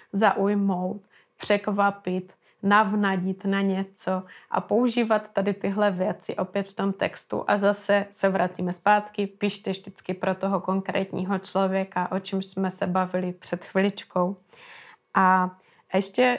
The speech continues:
je docela dobrý používat emoční slova, protože oni jsou slova, které jsou pro nás hodně neutrální a oproti s-, tomu jsou, tak to jsou takový ty popisný, co se objevují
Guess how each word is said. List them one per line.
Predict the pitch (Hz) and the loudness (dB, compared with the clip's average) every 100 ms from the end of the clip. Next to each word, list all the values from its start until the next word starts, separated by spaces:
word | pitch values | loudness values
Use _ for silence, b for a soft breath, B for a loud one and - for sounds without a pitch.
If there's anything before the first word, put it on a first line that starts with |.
| - - | -2 0
je | 214 | 2
docela | 214 233 - 214 | 4 2 2 2
dobrý | 202 196 196 208 | 4 0 0 -4
používat | 208 214 208 202 196 | -2 -2 0 0 0
emoční | - 196 190 190 202 190 | 2 0 0 -4 -2 -2
slova, | 185 185 185 175 175 _ b b b | -2 0 0 0 -6 _ b b b
protože | 190 190 214 240 262 | -2 -2 0 0 0
oni | - 208 208 | 0 0 0
jsou | 214 220 | 0 0
slova, | 220 196 196 208 | 0 0 2 2
které | - 196 | 0 -2
jsou | 208 - 196 | -2 -4 -4
pro | 208 190 | 0 0
nás | 202 208 208 | 0 0 -2
hodně | 214 233 | 0 0
neutrální | 240 - 185 - 185 190 196 214 - | 0 -2 -4 0 2 2 0 -4 -4
a | 180 | 0
oproti | 185 185 208 208 233 | 0 0 -4 -4 -6
s-, | - _ | -8 _
tomu | - 190 196 202 226 - | 0 2 2 -2 -4 -8
jsou, | - 190 190 - 196 - | -2 2 2 0 -8 -4
tak | 196 - | -4 -2
to | 185 | -4
jsou | 185 185 | -2 -2
takový | 190 185 196 | -2 -2 -4
ty | 208 | -6
popisný, | - 208 196 202 185 - 196 190 190 B B | 0 0 0 -2 -4 -4 -2 -2 -4 B B
co | - | -6
se | 190 190 | -2 0
objevují | 196 196 196 196 | 2 2 2 0